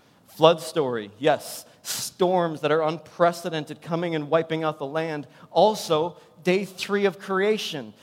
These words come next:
where God is creating all the vegetation and plant life to br-, break forth. Now, decreation is happening, and everything that God created on the third day of creation is being stripped away from the very plants that they exist on.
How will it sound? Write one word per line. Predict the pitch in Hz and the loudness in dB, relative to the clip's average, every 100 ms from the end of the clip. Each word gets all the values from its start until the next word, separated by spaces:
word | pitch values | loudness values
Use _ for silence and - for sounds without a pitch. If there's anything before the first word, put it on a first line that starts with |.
| _ | _
where | 165 170 | 2 2
God | 170 170 185 | 6 4 4
is | 170 | -4
creating | - 196 196 190 | -4 0 2 2
all | 185 196 | 4 4
the | 190 | 2
vegetation | 156 180 185 185 196 190 208 | 4 4 4 0 -2 0 -2
and | 170 | -4
plant | - 196 202 196 | -2 0 0 2
life | 170 165 | 2 2
to | 170 | -6
br-, | 156 190 | 0 -2
break | 190 180 180 | -2 -2 -2
forth. | - - 190 175 170 - - - | -4 0 4 4 2 -12 -20 -12
Now, | 160 165 180 185 185 185 - - 139 | -6 -2 0 2 2 0 -6 -20 -6
decreation | 185 185 175 165 170 - 180 | -6 -4 -2 0 0 -2 -6
is | 156 156 | -6 -2
happening, | 143 135 139 135 131 | -2 -2 -6 -4 -2
and | |
everything | 143 139 151 160 160 151 - - - | -2 -2 -6 -4 -4 -4 -10 -16 0
that | 143 - | 0 4
God | 147 147 | 2 2
created | 165 160 151 | -2 -2 2
on | 156 | 0
the | 143 | 0
third | - 160 151 | -2 -2 0
day | 151 | -2
of | - | -2
creation | - 156 143 151 | -2 -2 -2 -8
is | 131 | -6
being | 147 | -6
stripped | 135 - - - 185 185 180 | -6 -6 -8 -2 -2 0 -2
away | 151 156 151 | 2 2 0
from | 160 151 | -6 -4
the | 139 | -4
very | 139 160 156 | 0 -2 -2
plants | - 175 175 175 | -6 0 0 -2
that | 175 | -6
they | 180 | -6
exist | 147 131 139 160 - 165 | -6 -8 -4 -4 -2 -2
on. | 143 | -2